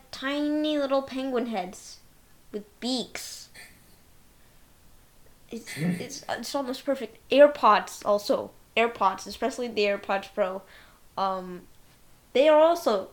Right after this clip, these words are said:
Speaker 1: two little beaks in a case. So this is, this, this is why Apple is a penguin company. There's even the iPhone S E second generation that just came out recently. Um, when you touch the home button,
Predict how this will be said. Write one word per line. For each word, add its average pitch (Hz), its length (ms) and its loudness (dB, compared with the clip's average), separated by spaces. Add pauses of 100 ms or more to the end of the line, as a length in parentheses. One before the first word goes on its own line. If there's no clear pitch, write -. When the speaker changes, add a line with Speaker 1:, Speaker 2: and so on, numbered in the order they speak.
(140)
Speaker 1:
two 320 200 4
little 302 260 8
beaks 285 600 -2
in 269 160 2
a 247 100 4
case. - 720 -6 (1700)
So 262 320 -2 (160)
this 269 280 0
is, 262 320 -6 (240)
this, 226 200 -12
this 277 180 -4
is 269 60 -6
why 262 300 2
Apple 247 320 0
is 233 140 -4
a 190 280 -4 (180)
penguin 277 280 -4
company. 202 320 -6 (280)
There's 254 200 0
even 285 300 -2 (300)
the 220 140 -4
iPhone 254 400 2
S 233 300 -2
E 208 280 -4
second 214 340 -4
generation 185 640 -6 (360)
that 202 140 -2
just - 180 -14
came 190 200 -2
out 190 220 -10 (520)
recently. 190 520 -6 (240)
Um, 202 520 4 (760)
when 233 160 2
you 302 100 0
touch 330 280 0
the 294 140 6
home 277 240 4
button, 202 520 2